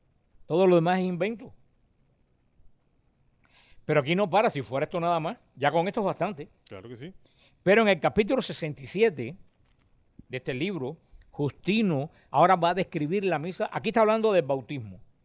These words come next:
Speaker 1: que se hacía el bautismo y se le daba la Eucaristía al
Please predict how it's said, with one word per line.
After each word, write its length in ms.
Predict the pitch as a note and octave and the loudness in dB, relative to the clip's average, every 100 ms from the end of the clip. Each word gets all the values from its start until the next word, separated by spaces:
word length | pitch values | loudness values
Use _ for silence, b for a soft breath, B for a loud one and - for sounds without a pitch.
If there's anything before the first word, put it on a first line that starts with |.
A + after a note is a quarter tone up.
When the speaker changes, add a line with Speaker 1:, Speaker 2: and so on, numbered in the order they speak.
| _ _ - | _ _ -14
Speaker 1:
que 80 | A2 | -12
se 60 | |
hacía 180 | A2 E3 | -4 -2
el 40 | |
bautismo 540 | F#3 A#3 G3+ E3 C#3 F3+ _ _ - | 2 2 0 -2 -4 -10 _ _ -14
y 100 | C#3+ | -6
se 120 | C#3+ | -2
le 80 | C3+ | 0
daba 240 | C3 D#3 E3+ | 2 4 4
la 60 | |
Eucaristía 720 | D#3+ C#3+ C3 A#2+ D3+ D3 C#3+ - - | 4 0 -2 -4 -4 -4 -4 -6 -10
al 520 | C3+ A2+ G2+ F#2+ | -8 -6 -8 -14